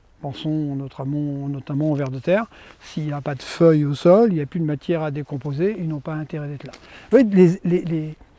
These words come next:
c'est multiple, c'est, c'est, cette, euh, ces avantages de haies.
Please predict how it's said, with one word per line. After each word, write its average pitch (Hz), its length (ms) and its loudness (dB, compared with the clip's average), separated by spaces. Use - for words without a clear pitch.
c'est - 200 2
multiple, 180 640 2
c'est, - 220 -14
c'est, 139 340 -10
cette, 135 400 -14
euh, 139 80 -14
ces 156 240 -6
avantages 151 380 -2
de 143 180 -4
haies. 127 160 -10